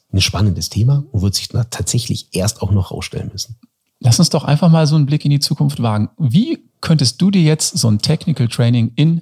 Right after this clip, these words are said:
Speaker 2: zehn Jahren vorstellen?
Speaker 1: Augmented
Speaker 2: Was?
Speaker 1: Reality, würde ich das fast nennen.
Speaker 2: Zu hundert Prozent?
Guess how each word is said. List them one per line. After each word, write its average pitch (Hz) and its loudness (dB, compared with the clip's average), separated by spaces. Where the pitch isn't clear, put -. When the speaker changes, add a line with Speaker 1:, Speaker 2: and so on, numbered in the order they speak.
Speaker 2:
zehn 120 0
Jahren 101 -2
vorstellen? - -6
Speaker 1:
Augmented - -2
Speaker 2:
Was? - -16
Speaker 1:
Reality, 73 -8
würde 113 2
ich 98 -4
das - -6
fast - -10
nennen. - -4
Speaker 2:
Zu - 4
hundert 165 6
Prozent? 247 0